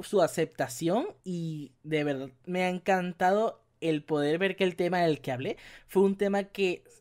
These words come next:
hizo que se identificaran tantas personas. De verdad, muchísimas gracias a todos. Y si tú eres una persona nueva en este magnífico programa, espero que te diviertas con cada tontería que voy a decir, porque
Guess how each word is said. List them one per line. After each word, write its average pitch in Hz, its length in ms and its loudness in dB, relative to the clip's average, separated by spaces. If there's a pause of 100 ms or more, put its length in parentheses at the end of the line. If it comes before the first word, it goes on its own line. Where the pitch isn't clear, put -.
hizo 202 320 -2
que 220 100 -6
se 214 120 -4
identificaran 170 680 -4
tantas 170 320 -2
personas. 123 680 -6 (280)
De 165 100 4
verdad, 160 200 6
muchísimas 190 460 -2
gracias 147 300 -6
a 147 60 -6
todos. 214 400 -2
Y 247 140 -2
si 254 180 -2
tú 339 200 6
eres 269 180 10
una 240 160 4
persona 202 320 2
nueva 156 340 0 (280)
en 147 400 -8
este 160 360 -4
magnífico 151 540 -4
programa, 208 420 2
espero 202 520 0 (100)
que 247 180 0
te 175 240 -2
diviertas 165 680 -2
con 190 180 -6
cada 185 280 2
tontería 165 520 0
que 175 120 0
voy 143 160 -2
a 147 80 0
decir, 208 360 -4
porque 123 380 -12